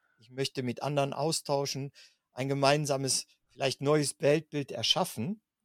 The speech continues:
Ja? Und das ist natürlich etwas, was sehr vielen, äh, Führungskräften,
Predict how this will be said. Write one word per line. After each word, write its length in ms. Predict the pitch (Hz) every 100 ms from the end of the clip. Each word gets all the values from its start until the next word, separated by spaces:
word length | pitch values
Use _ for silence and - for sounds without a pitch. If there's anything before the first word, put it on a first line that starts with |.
| -
Ja? 220 | 110 190 - - _ _
Und 200 | 117 127
das 160 | 151
ist 260 | - 131 -
natürlich 680 | 131 131 - 170 170 151 -
etwas, 360 | 135 139 127
was 180 | 131 131
sehr 180 | 135 143
vielen, 520 | - 151 147 139 131 - _ _ _
äh, 280 | - 123 117 -
Führungskräften, 1120 | - 175 190 147 - 147 147 - 143 135